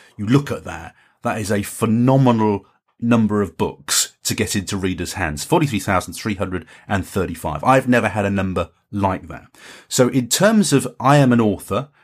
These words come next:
let's get my book out and let people read it," that's a pretty good result. Now, the other thing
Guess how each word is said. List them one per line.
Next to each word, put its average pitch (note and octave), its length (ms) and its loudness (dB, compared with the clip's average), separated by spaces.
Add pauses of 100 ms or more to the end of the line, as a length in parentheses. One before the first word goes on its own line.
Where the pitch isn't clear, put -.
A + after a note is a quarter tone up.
(180)
let's - 280 -2
get - 140 0
my A2 120 2
book G#2+ 240 -2
out G2+ 180 2
and G2+ 100 -2
let G#2 140 0
people G2+ 240 -6
read G#2 260 0
it," D#2 220 -6 (520)
that's C#3+ 240 0
a C#3+ 40 -2
pretty A#2 260 -2
good F2 360 -2
result. F2 400 -2 (540)
Now, B2 300 2
the A#3+ 160 0
other F3+ 220 4
thing D2+ 400 -6